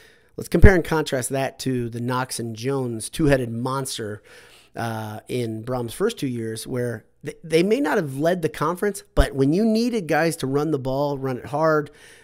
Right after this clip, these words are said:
uh, get a short yardage, uh, first down, they could do it. And it wasn't just them. And that's, comes back to that offensive lineman,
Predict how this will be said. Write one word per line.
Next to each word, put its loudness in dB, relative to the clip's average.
uh, -6
get 2
a 0
short 2
yardage, 0
uh, -6
first -2
down, -2
they 2
could -4
do 0
it. -8
And -8
it -14
wasn't -6
just -12
them. -10
And -8
that's, -6
comes -8
back -12
to -14
that -12
offensive -10
lineman, -8